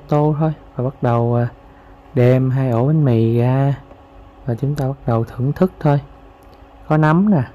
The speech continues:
có cà rốt, có bắp, tiêu, cái vị tiêu cay cay, thơm thơm cho mấy cái ngày mưa này nữa.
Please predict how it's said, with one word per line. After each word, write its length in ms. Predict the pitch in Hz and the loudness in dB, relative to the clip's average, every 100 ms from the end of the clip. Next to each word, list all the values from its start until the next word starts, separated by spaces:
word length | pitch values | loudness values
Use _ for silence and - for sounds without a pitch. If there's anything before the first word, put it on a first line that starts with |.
| - - - | -20 -20 -12
có 120 | 143 | -10
cà 220 | - 117 | -6 -6
rốt, 260 | 113 143 175 - | -4 -4 -6 -10
có 160 | 151 147 | -8 -4
bắp, 220 | 156 175 _ _ _ _ _ - - | -4 -4 _ _ _ _ _ -12 -2
tiêu, 480 | 135 131 131 127 127 | 0 2 0 -2 0
cái 140 | 151 | 0
vị 200 | 135 107 | 2 0
tiêu 320 | 110 127 123 123 | 0 0 0 0
cay 160 | 127 123 | -4 -4
cay, 420 | 131 123 120 113 | -2 -2 -2 -4
thơm 220 | 127 120 | -4 -2
thơm 340 | - 123 123 117 | -2 -2 -2 -2
cho 120 | - | -4
mấy 200 | 123 127 | -2 -2
cái 160 | 143 156 | -2 0
ngày 220 | 139 113 | 2 2
mưa 300 | 110 117 120 | 2 2 2
này 140 | 120 110 | 0 0
nữa. 180 | 113 | 0